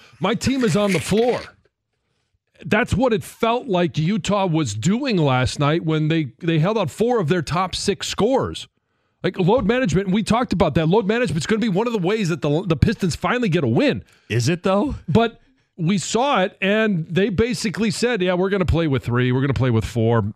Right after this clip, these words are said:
Speaker 1: It's the Pistons. We're okay."
Speaker 2: John, I wonder if the other team played four. Now, that, that's going overboard.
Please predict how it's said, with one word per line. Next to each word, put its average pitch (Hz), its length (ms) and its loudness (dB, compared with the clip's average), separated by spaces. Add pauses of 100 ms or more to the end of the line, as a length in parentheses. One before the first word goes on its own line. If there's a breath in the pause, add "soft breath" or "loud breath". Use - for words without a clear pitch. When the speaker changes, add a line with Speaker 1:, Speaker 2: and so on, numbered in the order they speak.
Speaker 1:
It's 139 160 -6
the 139 80 -2
Pistons. 104 440 -2
We're 117 180 2
okay." 92 260 0 (2750)
Speaker 2:
John, 147 280 0 (100)
I 139 140 2
wonder 127 380 2
if 101 100 0
the 101 100 2
other 92 160 2
team 90 220 0
played 87 240 2
four. - 200 -8
Now, 151 180 4
that, 151 260 2
that's 143 240 0
going 92 240 2
overboard. 78 520 -4